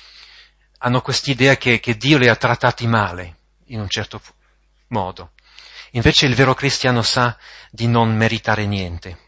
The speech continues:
"Noi non ti supplichiamo fondandoci sulla nostra giustizia, ma sulla tua grande misericordia. Noi non abbiamo niente da chiedere, ti chiediamo perdono, Signore. Perdonaci per chi tu sei.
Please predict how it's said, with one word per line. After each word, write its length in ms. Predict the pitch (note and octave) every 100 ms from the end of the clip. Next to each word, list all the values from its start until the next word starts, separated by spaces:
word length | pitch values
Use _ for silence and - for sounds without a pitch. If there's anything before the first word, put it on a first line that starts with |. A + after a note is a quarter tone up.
| _ _ _ _ _ _ - - - - - - _
"Noi 280 | A#2+ C3 D3+
non 160 | B2+ C3
ti 120 | B2+
supplichiamo 680 | - D3+ - C3 C#3 C#3 A#2+
fondandoci 920 | - B2 A2+ B2 C3 A2 - - G2
sulla 260 | - A2+ G#2+
nostra 320 | A#2 - A2+
giustizia, 720 | A2 - - F2+ - G#2 G#2 - - - - -
ma 140 | G#2+
sulla 300 | - B2 G#2
tua 280 | - G#2+ F#2+ - -
grande 640 | _ A#2 A#2+ A#2+ A#2 A#2+ A2+ _ _
misericordia. 1040 | - A2+ G#2 G#2+ G#2 - F2+ F2+ - F2+ F2 _ _ _ _ _ _
Noi 180 | B2 B2+
non 100 | A#2
abbiamo 280 | A2+ A2+
niente 560 | A#2 C3 B2+ A2 A2 G2 - -
da 120 | - A2+
chiedere, 400 | - A2 G2+ F#2+
ti 140 | -
chiediamo 400 | - B2 B2+ B2
perdono, 500 | - A#2+ G#2 G2 G2
Signore. 600 | - A2 G2 F2 F#2 F#2 _ _ _ _ - - _
Perdonaci 760 | C3+ B2+ D3+ D3+ - C3 A#2 - _ _ _
per 160 | - -
chi 140 | C3
tu 100 | -
sei. 380 | - G2 E2+